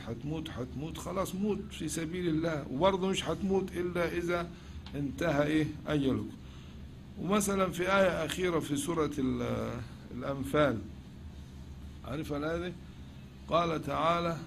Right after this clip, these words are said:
"إن شر الدواب عند الله"، عشان بعض الناس يقول لك المنطق ملوش فايدة، هو القرآن كله ده فهم-، فهمناه من المنطق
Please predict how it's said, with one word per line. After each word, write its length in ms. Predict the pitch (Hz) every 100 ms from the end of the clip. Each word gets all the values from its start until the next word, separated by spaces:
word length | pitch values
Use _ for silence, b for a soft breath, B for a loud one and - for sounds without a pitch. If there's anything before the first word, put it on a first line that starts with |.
| - - - - - - - - - - - -
"إن 260 | 156 156 135
شر 340 | 151 156 151
الدواب 640 | 131 123 139 156 151 127
عند 360 | 131 139 143 127
الله"، 640 | 127 131 147 156 151 - - - - - - - - - - - - - - -
عشان 240 | - 120 139
بعض 180 | 143
الناس 140 | 139 151
يقول 140 | 147
لك 60 | 135
المنطق 460 | 131 151 156 147 135
ملوش 280 | 143 143 143
فايدة، 240 | 131 135 147
هو 120 | 165
القرآن 340 | 160 165 165
كله 200 | 151 156
ده 200 | 143 147
فهم-، 280 | 139 135 147
فهمناه 520 | - 151 156 151 170
من 160 | 165 147
المنطق 460 | 143 139 127 120